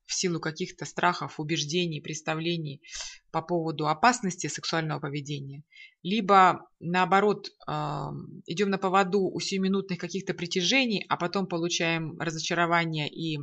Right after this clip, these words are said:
опустошенность в результате этих отношений. И поэтому вытекающим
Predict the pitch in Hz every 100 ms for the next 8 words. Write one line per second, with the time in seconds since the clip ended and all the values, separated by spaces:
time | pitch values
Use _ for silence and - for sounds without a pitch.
0 | - 165 - - 170 - 269 220 - -
1 | 156 170 165 160 160 - 147 147 147 139
2 | 135 139 _ - - - - - - 175
3 | 190 202 208 196 180 196 202 208 196 180
4 | - 175 156